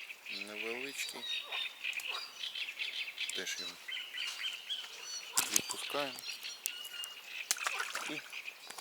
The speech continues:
і будемо збиратися вже додому. Все, друзі, я вже потроху збираюсь. Вже діло під обід.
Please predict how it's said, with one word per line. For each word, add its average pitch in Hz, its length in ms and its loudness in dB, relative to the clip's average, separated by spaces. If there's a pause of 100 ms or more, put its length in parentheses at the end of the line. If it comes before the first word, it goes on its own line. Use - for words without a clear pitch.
(1900)
і 165 140 6
будемо 123 540 2 (200)
збиратися 110 600 4
вже 101 180 2
додому. 95 380 -2 (1700)
Все, 120 240 0
друзі, 107 320 -6
я 113 120 2
вже 104 180 0
потроху - 460 -2
збираюсь. 143 640 0 (680)
Вже 101 320 -4 (220)
діло 107 360 -4
під 120 220 -2
обід. 143 360 -2